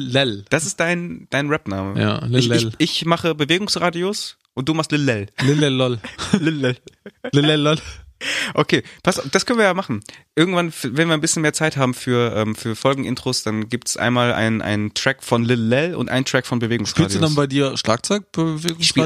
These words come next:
Speaker 2: alles. Ich spiel alles.
Speaker 1: Ich will Gitarre, ich will Punk-Gitarre machen.
Speaker 2: Willst du mitspielen?
Speaker 1: Ja.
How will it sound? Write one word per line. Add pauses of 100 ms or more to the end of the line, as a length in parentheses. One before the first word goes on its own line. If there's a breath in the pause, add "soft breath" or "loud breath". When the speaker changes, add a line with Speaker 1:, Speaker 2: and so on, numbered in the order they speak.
Speaker 2:
alles. (500 loud breath)
Ich
spiel
alles.
Speaker 1:
Ich
will
Gitarre,
ich
will
Punk-Gitarre
machen.
Speaker 2:
Willst
du
mitspielen?
Speaker 1:
Ja.